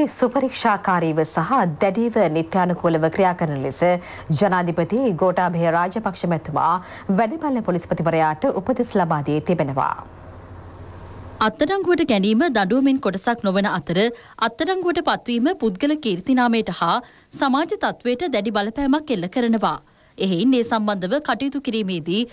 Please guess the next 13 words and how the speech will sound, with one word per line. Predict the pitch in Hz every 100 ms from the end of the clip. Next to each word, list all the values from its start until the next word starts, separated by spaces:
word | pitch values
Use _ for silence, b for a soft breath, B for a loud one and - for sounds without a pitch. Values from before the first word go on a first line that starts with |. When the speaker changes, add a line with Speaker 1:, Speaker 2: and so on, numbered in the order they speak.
| B B
Speaker 2:
ඉතා | 247 240 392
සුපරීක්ෂාකාරීව | 440 226 240 277 294 277 277 240 233 196
හා | 180 175 226 B B -
දැඩිව | 202 208 247 370
නීත්‍යානුකූලව | 370 214 - 294 294 277 247 208 247
ක්‍රියා | 330 262 330
කරන | 349 302 254
ලෙසට | 185 - 160 233 240 B B
වැඩබලන | 208 233 277 392 381
පොලිස්පතිවරයා | 240 214 - 285 285 247 240 320
දැනුවත් | 208 220 320 311
කරන | 262 233
ලෙස | 175 160